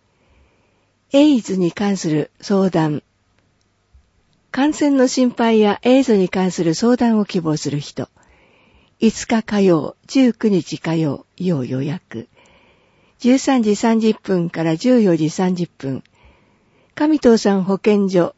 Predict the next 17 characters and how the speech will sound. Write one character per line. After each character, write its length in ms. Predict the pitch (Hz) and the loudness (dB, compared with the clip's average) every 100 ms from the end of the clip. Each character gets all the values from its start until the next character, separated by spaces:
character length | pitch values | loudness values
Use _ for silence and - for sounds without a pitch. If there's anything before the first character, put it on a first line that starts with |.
| _ | _
エ 160 | 240 | 2
イ 40 | 254 | 2
ズ 180 | 180 160 | 0 -2
専 320 | - 190 190 | -2 -2 0
用。 340 | 180 156 - - _ _ _ _ _ _ _ | 0 -2 -4 -10 _ _ _ _ _ _ _
問 180 | 233 226 | 2 4
い 60 | |
合 80 | 214 | 4
わ 120 | 208 | 2
せ、 300 | 196 196 180 - _ _ _ - | 0 0 -2 -4 _ _ _ 0
二 220 | 233 247 | 2 2
三 360 | - 220 196 | 2 2 2
の 200 | 156 147 - _ | -2 -4 -8 _
八 340 | 214 - 226 | -8 -6 0
四 240 | 220 170 | 0 0
五 240 | 139 151 147 | -2 -4 -2
零。 280 | 147 135 | -4 -6